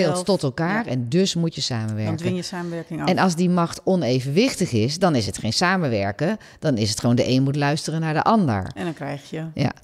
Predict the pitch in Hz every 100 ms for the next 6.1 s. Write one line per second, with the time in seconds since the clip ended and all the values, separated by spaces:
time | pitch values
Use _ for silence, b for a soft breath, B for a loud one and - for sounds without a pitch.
0 | - - 202 208 233 226 214 208 208 247
1 | 233 202 190 185 196 240 220 - 185 185
2 | 180 165 156 95 95 - 110 139 165 165
3 | 170 - 202 220 220 180 170 175 170 165
4 | 151 175 165 - - - 165 156 151 135
5 | 135 151 143 139 165 165 - 139 135 180